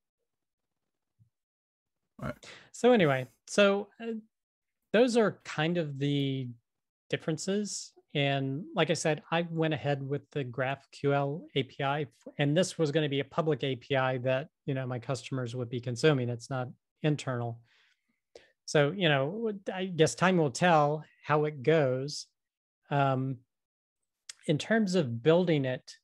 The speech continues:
Speaker 2: I think learning the nomenclature and learning kind of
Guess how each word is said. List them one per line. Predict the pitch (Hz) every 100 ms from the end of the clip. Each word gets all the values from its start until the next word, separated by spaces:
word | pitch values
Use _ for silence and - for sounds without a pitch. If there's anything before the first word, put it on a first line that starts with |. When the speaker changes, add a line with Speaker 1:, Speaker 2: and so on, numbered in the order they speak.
| _ _ _ _ _ _ _ _ _ _ 156
Speaker 2:
I |
think | 127 - 180 226
learning | 151 131 156 170 170 160 151 143 151 214 226 _ _ _ _ _ _ 233 -
the | 147
nomenclature | 135 139 151 143 - 151 135 - 147
and | 196 160 139 135 127
learning | 139 139 139 135 131 131 123
kind | - 143 135
of | 131 120